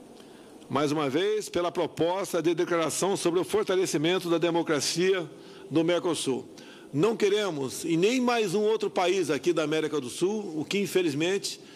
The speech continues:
vem acontecendo com a nossa Venezuela. A gente pede a Deus que nos dê força, inteligência, e que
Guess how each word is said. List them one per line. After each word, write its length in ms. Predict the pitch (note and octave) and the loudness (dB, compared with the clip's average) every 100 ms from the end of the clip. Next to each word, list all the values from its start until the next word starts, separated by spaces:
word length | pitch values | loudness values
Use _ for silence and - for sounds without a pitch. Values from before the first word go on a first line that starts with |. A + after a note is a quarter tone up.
| - - - | -20 -18 -8
vem 260 | A2 F#3 | 0 2
acontecendo 960 | F#3 - E3 D#3 B2+ - E3 E3 E3+ D3+ - - - - - - | 2 -2 0 0 0 0 -2 0 -2 -2 -10 -20 -20 -20 -20 -12
com 80 | - | -2
a 80 | E3 | 0
nossa 560 | D#3+ G3 G#3+ F3 F3+ D#3 | 2 2 2 0 -2 -2
Venezuela. 880 | D3+ B2+ E3+ E3+ C#3 D#3 B2 C#3 - - - | -4 0 2 2 2 0 -2 -10 -18 -14 -6
A 40 | |
gente 180 | B2+ C3 | -4 0
pede 280 | C#3+ C#3+ C#3 | 0 0 0
a 60 | |
Deus 540 | C#3 F3+ G3 F3+ - - - - - - - - | 0 0 -2 -4 -8 -12 -20 -20 -20 -20 -20 -2
que 100 | C#3+ | 0
nos 140 | D#3 | 2
dê 160 | C3 C3+ | 2 0
força, 760 | - D3 F#3 G3+ F3+ - F3+ D3+ - | 0 0 2 2 -2 -2 -2 -4 -8
inteligência, 880 | C#3+ D3 D3+ C3 D3+ F#3+ F#3+ - G3 E3 - - - - - - - - - - - - - | -6 0 2 4 2 2 0 -2 -4 -6 -18 -20 -20 -20 -20 -20 -20 -20 -20 -20 -20 -14 2
e 120 | D3+ | 2
que 440 | D3+ F#3+ G3+ D#3 | 4 2 4 2